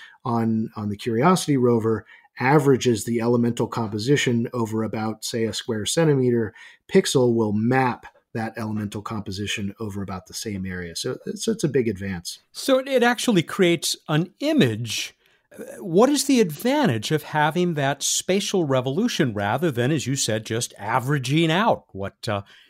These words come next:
Speaker 2: the, the radioactive activity it finds?
Speaker 1: Yeah, so we will often talk about in, in the scientific community, and, and we deal with it in my lab, the difference between what we call bulk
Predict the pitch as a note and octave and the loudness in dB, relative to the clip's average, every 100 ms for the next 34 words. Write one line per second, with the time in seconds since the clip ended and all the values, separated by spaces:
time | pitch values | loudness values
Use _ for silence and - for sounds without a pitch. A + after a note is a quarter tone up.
0 | - A#2 A2 A#2+ A2+ B2+ A#2+ A#2 A2+ A#2 | -6 -4 -2 -2 2 4 6 4 2 0
1 | B2 G#2+ A#2+ A2+ - C3 D3 D3 - D#3+ | -4 -2 -2 -4 -4 -4 -2 -4 -4 -8
2 | F#3+ - - _ _ _ _ _ _ - | -8 -12 -14 _ _ _ _ _ _ -2
3 | D#3+ E3+ D#3 - E3 D3+ D#3 F3+ F3+ E3+ | 4 6 6 8 8 8 8 6 8 8
4 | F3 F#3+ F#3 D#3+ C#3+ C#3+ - _ - _ | 6 4 6 6 6 2 -4 _ -20 _
5 | - D3+ C#3 D3 C3 C3 B2+ B2 C3 C#3+ | -4 2 4 4 4 4 4 4 2 -2
6 | B2+ A#2 D3+ C#3 C3+ A#2 - C3+ C3 C3 | -2 2 2 4 2 0 0 4 6 6
7 | B2+ A#2+ A#2+ B2+ A#2+ A#2 C3+ C#3 C3+ D3 | 6 6 2 2 0 2 4 6 6 4
8 | A#2 A#2 A#2 B2+ B2 B2+ C3+ C3 A#2+ B2+ | 2 4 2 2 2 2 2 2 0 -6
9 | A2+ G#2+ C3+ C#3+ B2 - B2+ - B2 A#2+ | -6 -2 0 2 0 -2 -4 0 2 2
10 | A2 - - - C#3 - B2 - A#2 G#2 | 0 -8 -18 -2 0 0 -4 0 0 0
11 | - B2+ C#3+ - | 0 2 2 0